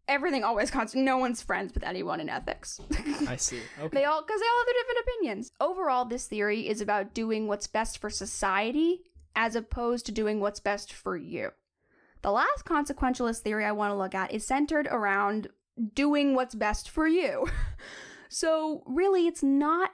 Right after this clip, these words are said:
Speaker 1: at all like the last one. It's truly about putting your interest first. There's some forms of this.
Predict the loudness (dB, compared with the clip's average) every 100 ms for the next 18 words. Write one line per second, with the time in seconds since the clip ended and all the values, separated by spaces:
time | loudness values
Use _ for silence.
0 | -6 -2 0 2 2 2 0 -6 _ -6
1 | -2 0 0 0 0 0 0 0 0 0
2 | -4 -4 -10 -4 0 2 2 0 -2 0
3 | 0 0 -4 -6 -6 -4 -4 -2 0 2
4 | 2 2 0 -2 -2 -6 -6 -6 -6 -10
5 | -14 -18 _ -2 0 0 -2 -2 0 2
6 | 2 0 2 4 4 2 -6 _ -2 0
7 | 2 2 2